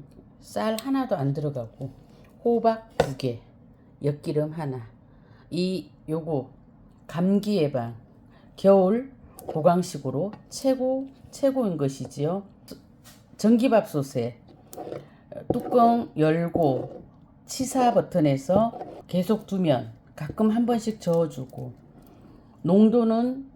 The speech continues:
적-, 어, 선택할 수 있는데 요거는 자동으로, 음, 보온으로 갈 때까지 두면 요렇게 됩니다.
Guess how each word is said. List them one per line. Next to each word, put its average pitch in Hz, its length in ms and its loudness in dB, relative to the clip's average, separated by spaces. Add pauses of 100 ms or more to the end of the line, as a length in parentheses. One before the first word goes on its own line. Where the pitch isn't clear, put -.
적-, - 220 -8 (640)
어, 139 400 -2
선택할 269 460 0
수 - 140 -10
있는데 147 480 0
요거는 185 520 0 (440)
자동으로, 190 840 0 (720)
음, 123 680 -8 (140)
보온으로 214 520 4
갈 165 240 -6
때까지 156 420 0
두면 160 360 -2 (220)
요렇게 135 360 -4
됩니다. 117 500 -12